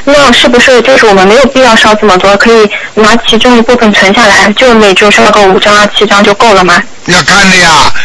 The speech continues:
Speaker 2: 如果你的确觉得自己欠的人很多，你必须烧；如果你觉得没多少，你就用不着烧，这还听不懂啊？我指的就是说，至少烧五张，多多嘛，你自己消的越多呀，听不懂啊？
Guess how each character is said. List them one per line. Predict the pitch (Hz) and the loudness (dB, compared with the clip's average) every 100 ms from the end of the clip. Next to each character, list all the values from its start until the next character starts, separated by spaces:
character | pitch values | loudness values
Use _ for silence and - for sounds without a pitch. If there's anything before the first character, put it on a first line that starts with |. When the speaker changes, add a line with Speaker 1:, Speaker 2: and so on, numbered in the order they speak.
| - | -4
Speaker 2:
如 | 170 | -2
果 | 190 214 | 0 0
你 | 185 | 0
的 | 147 190 | -2 -2
确 | 214 175 | -2 0
觉 | 190 | 0
得 | 185 190 | 0 -2
自 | - | -2
己 | 160 160 | -2 -2
欠 | - 190 | -2 0
的 | 175 | 0
人 | 170 180 | 0 0
很 | 165 | 0
多， | 170 180 | 0 0
你 | 165 | 0
必 | 147 | -2
须 | 180 170 165 | -2 -2 -2
烧； | 160 160 160 151 - - - - | 0 2 0 -2 -8 -14 -12 -4
如 | 190 | -2
果 | 196 | 0
你 | 190 | 0
觉 | 220 196 | 0 0
得 | 190 | 0
没 | 185 196 | 0 0
多 | 196 196 | 0 0
少， | 160 156 | 0 0
你 | 160 | 0
就 | 180 | 0
用 | 175 | 0
不 | 156 | 0
着 | 156 160 | 0 0
烧， | 147 151 151 160 - - - | 0 0 0 -2 -6 -18 -6
这 | 175 | -2
还 | 156 | 0
听 | 143 165 | 0 0
不 | 160 | 0
懂 | 151 135 | 0 0
啊？ | 139 139 120 - - - - - - | 0 0 -2 -4 -12 -14 -18 -12 -4
我 | 185 | -2
指 | 175 - 180 | 0 -2 -2
的 | 208 | 0
就 | 190 | 0
是 | 202 | 0
说， | 156 202 | 0 -2
至 | - 254 262 | -2 -2 0
少 | 180 156 | 0 0
烧 | 190 180 | 0 0
五 | 143 123 | 0 0
张， | 156 156 151 - - - - | 0 0 0 -2 -4 -6 -6
多 | 208 226 233 | -2 -2 -2
多 | 160 220 226 220 | -2 0 0 0
嘛， | 190 156 143 | 0 0 0
你 | 156 156 | 0 0
自 | - | 0
己 | 190 165 | -2 -2
消 | - 185 | -2 0
的 | 165 | 0
越 | 165 156 | 0 -2
多 | 139 147 147 | 0 0 0
呀， | 131 - - - - | 0 -2 -6 -16 -6
听 | 170 | -2
不 | 175 | 0
懂 | 151 | 0
啊？ | 139 139 131 110 | 0 0 0 -2